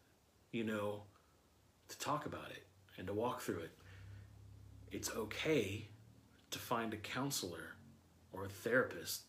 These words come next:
to talk about it, to walk through it.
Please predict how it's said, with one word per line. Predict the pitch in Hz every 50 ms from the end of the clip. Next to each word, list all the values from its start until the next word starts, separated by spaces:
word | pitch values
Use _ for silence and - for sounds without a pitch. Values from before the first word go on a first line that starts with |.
| - -
to | -
talk | - - - 127 107 -
about | 98 95 - - -
it, | - - - - - - - - _ - - - - - - - - - - - -
to | - 101
walk | 90 95 92 95 -
through | - 120 120 120 -
it. | - - -